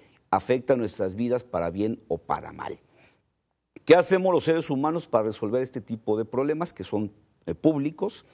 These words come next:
Pues lo hacemos precisamente a través de la política, a través de los gobiernos y a través de los partidos. ¿Por qué existen los partidos y por qué existen los políticos? Por una razón elemental. Con todas las deficiencias que tenga,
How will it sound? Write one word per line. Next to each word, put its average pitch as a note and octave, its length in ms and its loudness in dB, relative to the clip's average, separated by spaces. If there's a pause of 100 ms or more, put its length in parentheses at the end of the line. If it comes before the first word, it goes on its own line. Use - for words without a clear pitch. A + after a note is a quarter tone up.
(440)
Pues A2 100 0
lo A#2 80 4
hacemos D3 300 0
precisamente C3+ 440 0
a B2 60 0
través G#2+ 220 0
de B2 80 0
la A2+ 100 0
política, A#2+ 540 -2
a A2 100 -6
través F2 300 -4
de G2 80 0
los G2 160 -2
gobiernos G#2+ 480 -2
y - 40 -6
a D#2 40 -8
través E2 200 -4
de F2 80 -4
los E2 140 -6
partidos. - 580 -12 (720)
¿Por D#3+ 200 6
qué - 80 6
existen A3 460 4
los G3 120 2
partidos F#3 680 2
y A#2+ 40 -4
por B2+ 240 0
qué - 80 0
existen D#3 440 -4
los D3 160 -2
políticos? D3 520 -4
Por - 140 -6
una D#3+ 80 -2
razón D3+ 320 -2
elemental. A#2+ 800 2 (720)
Con B2+ 260 0
todas G3 260 6
las E3+ 140 4
deficiencias C#3 960 0
que - 140 -2
tenga, C3+ 460 0